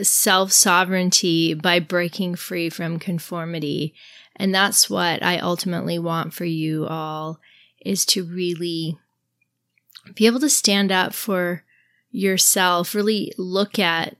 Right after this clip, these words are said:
what isn't sitting right for you and question that and be able to make decisions for yourself without shame and guilt. Drop that. There's no need for the shame and guilt. There's no need to judge yourself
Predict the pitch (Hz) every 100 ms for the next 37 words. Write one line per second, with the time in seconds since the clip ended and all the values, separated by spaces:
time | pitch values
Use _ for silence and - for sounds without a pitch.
0 | _ - 185 196 208 208 214 220 - -
1 | 196 208 202 175 156 160 - 175 170 170
2 | 165 - 202 - 202 226 - 214 185 160
3 | 156 156 - - 180 170 170 180 - 175
4 | 170 170 - 196 170 160 156 156 _ _
5 | - 190 175 175 165 - - - _ _
6 | - - - 190 - 202 196 185 - -
7 | 175 165 160 175 160 160 185 165 180 -
8 | - 190 165 165 165 156 80 - - -
9 | _ - _ _ _ - 190 247 - -
10 | 143 - 202 214 202 190 170 175 190 -
11 | 190 - 175 170 165 165 160 156 - 175
12 | 196 196 185 165 175 196 - 165 160 180
13 | 175 - 165 147 160